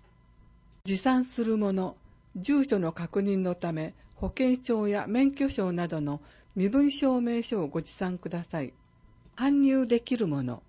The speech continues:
町内の土地で発生した剪定枝、草、竹、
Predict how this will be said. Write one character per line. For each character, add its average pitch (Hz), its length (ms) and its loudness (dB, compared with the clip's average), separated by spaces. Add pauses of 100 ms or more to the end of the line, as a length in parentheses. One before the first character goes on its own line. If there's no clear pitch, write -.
(360)
町 285 280 2
内 190 220 0
の 160 120 -4
土 165 140 -4
地 202 160 -4
で 208 120 4
発 196 220 -8
生 180 300 -2
し - 80 -14
た - 320 -6
剪 240 320 0
定 202 220 0
枝、 - 340 -10 (240)
草、 - 400 -4 (160)
竹、 185 440 -6